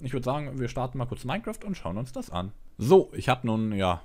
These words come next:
ein Crafting Table, das heißt, den setzen wir hin. Das heißt, wir sollten jetzt aus Stein, wenn wir das außen rum machen, unser Item bekommen. Bekommen wir auch, perfekt. So, wenn wir das Item jetzt irgendwo reinlegen, bekommen wir einen Block. Das heißt, hier können wir es reinlegen, hier, hier, egal wo, bekommen wir einen Tutorial-Block raus.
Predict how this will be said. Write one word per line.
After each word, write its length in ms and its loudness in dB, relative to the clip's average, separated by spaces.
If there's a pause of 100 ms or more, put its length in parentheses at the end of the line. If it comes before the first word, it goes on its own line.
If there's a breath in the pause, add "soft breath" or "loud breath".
ein 80 -10
Crafting 300 2
Table, 240 2
das 100 0
heißt, 140 -2
den 100 -4
setzen 240 -4
wir 60 -2
hin. 160 0
Das 160 -2
heißt, 160 -2
wir 60 -4
sollten 240 0
jetzt 120 -2
aus 160 -6
Stein, 320 -2
wenn 80 -2
wir 60 -2
das 160 -2
außen 260 -4
rum 140 -2
machen, 260 -2
unser 580 -2
Item 220 -2
bekommen. 340 -2
Bekommen 280 -4
wir 80 2
auch, 180 -2 (100)
perfekt. 440 -4 (840 soft breath)
So, 380 2
wenn 100 -4
wir 60 -2
das 180 0
Item 260 0
jetzt 180 -6
irgendwo 240 4
reinlegen, 420 2
bekommen 260 -4
wir 40 2
einen 100 0
Block. 220 -2
Das 160 -4
heißt, 160 -6
hier 180 -2
können 140 -4
wir 60 -2
es 60 -8
reinlegen, 320 -2
hier, 440 0 (100)
hier, 280 -4
egal 340 0
wo, 240 -2
bekommen 320 -8
wir 100 -4
einen 160 -10
Tutorial-Block 640 -4
raus. 260 -2